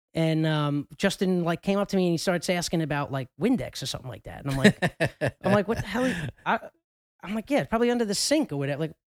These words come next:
Speaker 1: why?" You know, and I didn't think anything of it. And then, like, a, a few minutes later, I'm, like,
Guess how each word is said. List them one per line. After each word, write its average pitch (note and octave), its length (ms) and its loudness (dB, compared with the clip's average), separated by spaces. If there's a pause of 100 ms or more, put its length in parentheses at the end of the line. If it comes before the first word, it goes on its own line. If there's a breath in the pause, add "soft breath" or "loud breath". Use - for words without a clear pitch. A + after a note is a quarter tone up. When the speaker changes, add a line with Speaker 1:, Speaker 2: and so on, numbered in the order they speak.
(200)
Speaker 1:
why?" E3 580 0
You D#3+ 80 -2
know, E3 120 2
and G3 120 4
I A3+ 40 4
didn't C4 160 4
think B3 160 0
anything B3+ 360 4
of A3 140 4
it. B2 100 -10 (560)
And F3 120 4
then, G3 160 4
like, F3+ 260 2
a, F#3+ 140 4 (100)
a F3 60 -14
few A#3+ 200 2
minutes G#3 420 2
later, F3 420 2 (560)
I'm, E3+ 120 2
like, D#3+ 180 0